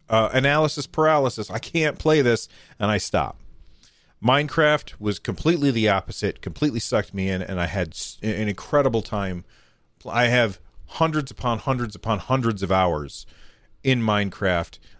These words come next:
uh, on my computer. Not so much on my Switch. I played it a little bit on my Switch, and I just didn't like the controls.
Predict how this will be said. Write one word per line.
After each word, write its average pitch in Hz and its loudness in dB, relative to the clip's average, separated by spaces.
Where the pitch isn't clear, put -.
uh, 90 0
on 107 2
my 95 0
computer. 87 -6
Not 226 0
so 254 0
much 202 -2
on 135 2
my 120 2
Switch. 110 0
I 117 2
played 165 2
it 147 2
a - 0
little 131 4
bit 123 2
on 113 2
my 104 2
Switch, - -2
and 104 2
I 104 0
just 107 -6
didn't 98 -2
like 95 0
the - -14
controls. 120 0